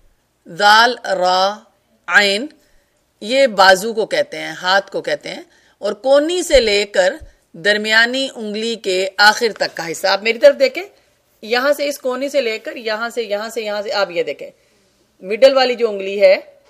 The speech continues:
शहादत की उंगली के साथ, और यानी दोनों तरफ आप दो दो उंगलियां छोड़ें और दरमियानी उंगली के एंड तक देखें, तो इसके लिए ये लफ्ज इस्तेमाल होता है। और वैसे कहते हैं बाजू को, हाथ को। याद रखें,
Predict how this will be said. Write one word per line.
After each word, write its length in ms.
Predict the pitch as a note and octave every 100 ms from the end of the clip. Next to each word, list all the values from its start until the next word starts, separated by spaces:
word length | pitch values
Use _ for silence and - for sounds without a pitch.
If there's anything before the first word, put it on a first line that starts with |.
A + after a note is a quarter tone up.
| _ -
शहादत 420 | A3+ G#3 F#3+ G#3 G#3
की 100 | A3
उंगली 280 | G3 G3+
के 340 | G3+ G3+ F#3 - -
साथ, 400 | - F#3 F3+ G3
और 440 | - F3+ E3 E3 E3 E3 - _ _ _ _ G#3
यानी 140 | A3+
दोनों 320 | G3+ B3+ D4+
तरफ 260 | D4 D4 C#4+
आप 100 | C4+
दो 180 | A#3 A#3
दो 140 | C4+
उंगलियां 320 | C4+ C4+ C#4+
छोड़ें 380 | C#4 C4+ C#4 F4+ - _ _
और 340 | - A3+ A3+ G#3
दरमियानी 540 | G#3+ G#3 A3 A3+ A#3+
उंगली 220 | A#3 A#3
के 100 | A3+
एंड 340 | - B3 A#3+ A#3+
तक 180 | G#3 E3+
देखें, 320 | D#3+ D#3+ D#3 _ _ _ -
तो 120 | - B3
इसके 280 | A#3 -
लिए 160 | F#3 F3
ये 120 | E3+
लफ्ज 240 | E3 D#3+ D#3+
इस्तेमाल 420 | - D3+ C#3+ C#3+
होता 220 | C#3+ C3+
है। 120 | D3+ _ _ _ _ _ _ _ _ _ _ _ _
और 120 | F#3+ F3+
वैसे 280 | G3 B3
कहते 260 | A3+ G#3 G3+
हैं 240 | G#3 A#3+ - _ _ _ _ A#3+
बाजू 420 | F3 F3+ E3 F3+
को, 280 | F3 D#3 E3+
हाथ 280 | F3 E3+
को। 280 | E3+ - D3+ - _ _ -
याद 300 | A3 A#3 C#4
रखें, 300 | D#4+ - D4+